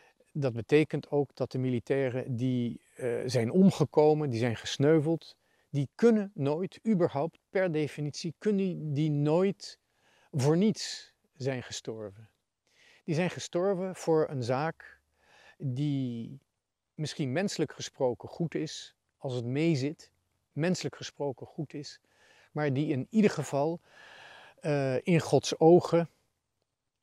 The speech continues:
het eindpunt raakt. De eindbestemming van de mensheid. Dat noemen we de godsvoorzienigheid. De dood van mili-,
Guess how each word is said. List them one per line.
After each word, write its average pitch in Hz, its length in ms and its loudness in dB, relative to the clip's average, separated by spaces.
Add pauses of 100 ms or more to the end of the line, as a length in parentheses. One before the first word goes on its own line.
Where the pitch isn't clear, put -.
(400)
het - 140 -12
eindpunt 135 480 -2
raakt. 117 540 -8 (340)
De 139 120 -4
eindbestemming 143 640 -4
van 131 120 -4
de 127 60 -4
mensheid. 113 640 -10
Dat 151 180 0
noemen 175 220 4
we 165 60 2
de 156 80 2
godsvoorzienigheid. 143 1120 -2 (400)
De 143 120 -4
dood 175 280 8
van 151 180 0
mili-, 147 280 2